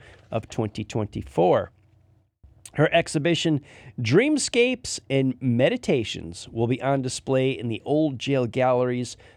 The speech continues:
throughout February. The artist reception is scheduled for literally right now,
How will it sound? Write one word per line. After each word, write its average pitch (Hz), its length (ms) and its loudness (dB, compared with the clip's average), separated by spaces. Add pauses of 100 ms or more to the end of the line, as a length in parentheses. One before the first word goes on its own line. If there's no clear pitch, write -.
throughout 110 440 0
February. 165 640 2 (580)
The 175 140 4
artist 208 360 4
reception 208 560 2
is 135 200 -2
scheduled 151 680 2
for 135 300 2
literally 156 680 4
right 120 320 4
now, 113 520 0